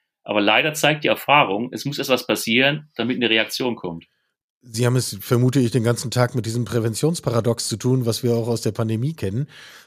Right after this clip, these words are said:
Speaker 2: Äh, wenn ich die richtigen Maßnahmen bei Zeiten ergreife und nichts passiert, dann stehe ich hinterher da und sage, ist ja aber auch gar nichts passiert.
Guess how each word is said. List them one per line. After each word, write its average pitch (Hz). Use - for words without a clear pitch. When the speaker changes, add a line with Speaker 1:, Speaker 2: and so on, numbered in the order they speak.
Speaker 2:
Äh, 120
wenn 120
ich -
die -
richtigen 117
Maßnahmen 117
bei 117
Zeiten 120
ergreife 107
und 101
nichts 113
passiert, 127
dann 120
stehe 120
ich 113
hinterher 117
da 117
und 120
sage, 117
ist 107
ja 110
aber 104
auch 104
gar 113
nichts 110
passiert. 117